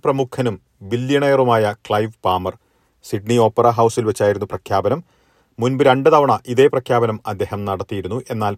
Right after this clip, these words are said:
പ്രാവർത്തികമാക്കാൻ കഴിഞ്ഞില്ല. ടൈറ്റാനിക്കിനേക്കാൾ വളരെ വലുതും മികച്ചതുമായിരിക്കും താൻ ഉദ്ദേശിക്കുന്ന ടൈറ്റാനിക് ടു എന്ന് അദ്ദേഹം പറഞ്ഞു. ആദ്യ പ്രഖ്യാപനം രണ്ടായിരത്തി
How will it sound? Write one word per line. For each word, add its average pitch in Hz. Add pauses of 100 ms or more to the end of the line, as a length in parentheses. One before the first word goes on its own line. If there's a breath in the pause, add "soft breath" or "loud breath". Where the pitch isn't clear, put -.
പ്രാവർത്തികമാക്കാൻ 110
കഴിഞ്ഞില്ല. 87 (680)
ടൈറ്റാനിക്കിനേക്കാൾ 117 (100)
വളരെ 117
വലുതും 113 (200)
മികച്ചതുമായിരിക്കും 127 (260)
താൻ 110
ഉദ്ദേശിക്കുന്ന 107 (200)
ടൈറ്റാനിക് 110 (200)
ടു 131 (140)
എന്ന് 90 (220)
അദ്ദേഹം 90
പറഞ്ഞു. 92 (380)
ആദ്യ 139
പ്രഖ്യാപനം 139
രണ്ടായിരത്തി 123